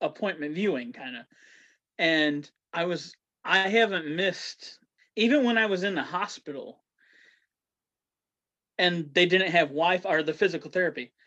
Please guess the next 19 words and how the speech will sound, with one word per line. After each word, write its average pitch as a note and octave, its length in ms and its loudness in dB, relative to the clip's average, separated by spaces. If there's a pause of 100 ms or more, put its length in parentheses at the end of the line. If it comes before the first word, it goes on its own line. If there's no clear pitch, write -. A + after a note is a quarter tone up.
(220)
and D#3 440 4 (480)
they E3 200 2
didn't F#3 280 2
have F3 160 4
Wi-Fi E3 600 0
in G3+ 140 0
that F#3+ 220 -2
place, G#3 520 -4 (580)
they E3+ 200 4
had G3 340 0
this, - 560 -2 (240)
I D#3 80 0
don't E3 120 0
know D3+ 100 4
what D3 160 0
you C3+ 120 -4
call C#3 300 -2
'em, B2 200 -8
those B2+ 580 -14